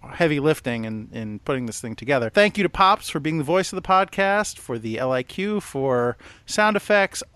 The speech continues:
As always, thank you to Bro, Anthony Sajazi, who put together music used in the podcast. We would like to encourage you,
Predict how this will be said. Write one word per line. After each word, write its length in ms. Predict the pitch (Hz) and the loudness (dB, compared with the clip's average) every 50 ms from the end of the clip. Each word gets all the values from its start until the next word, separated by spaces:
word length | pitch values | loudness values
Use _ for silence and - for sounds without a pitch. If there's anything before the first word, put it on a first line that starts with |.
| - - | -10 -8
As 220 | 135 127 131 127 | -4 -4 -4 -4
always, 480 | - 180 165 156 147 151 147 143 - - | -2 0 0 2 2 2 0 0 -2 -2
thank 260 | 165 165 170 - - | -4 -4 -4 -4 -6
you 140 | 160 151 143 | -8 -8 -8
to 500 | - - - 139 139 139 139 135 131 - _ _ _ _ - | -8 -6 -6 -4 -2 -2 -2 -4 -4 -6 _ _ _ _ -2
Bro, 520 | 147 156 185 196 180 175 175 190 226 233 | 2 4 6 6 8 8 6 6 4 2
Anthony 480 | - 143 147 156 151 - 160 165 165 151 | 2 0 -2 -2 -2 -2 -4 -4 -4 -4
Sajazi, 720 | - - 131 - 160 175 190 202 202 269 294 294 254 - | -6 -6 -4 0 2 2 2 4 2 2 2 2 0 -2
who 300 | - 139 135 139 135 - - _ - _ - | -2 -4 -4 -4 -6 -8 -10 _ -20 _ -6
put 140 | - 160 - | -6 -4 -4
together 320 | - 156 156 151 143 139 | -2 0 0 2 2 0
music 560 | 139 151 170 208 226 190 214 226 - - - 151 | 0 2 2 2 2 2 0 -2 -2 -4 -6 -2
used 260 | 151 156 156 135 - | 0 0 0 0 0
in 120 | 147 143 | -4 -4
the 60 | 139 | -2
podcast. 920 | - 151 147 147 147 - - 170 175 202 240 262 - - - - - - - | 0 2 2 2 2 2 0 2 2 2 2 0 -2 -6 -10 -12 -12 -10 -6
We 140 | 143 143 143 | -4 -2 -2
would 180 | 143 139 123 | -2 -2 -2
like 260 | 139 147 151 151 - - | 0 0 0 0 0 -4
to 180 | - 165 151 | -4 -4 -4
encourage 680 | - 156 139 139 - - - 277 320 277 220 156 127 - | -4 -4 -6 -8 -4 0 0 2 2 2 0 -2 -4 -6
you, 300 | 139 139 135 160 190 | -4 -2 -2 -2 -2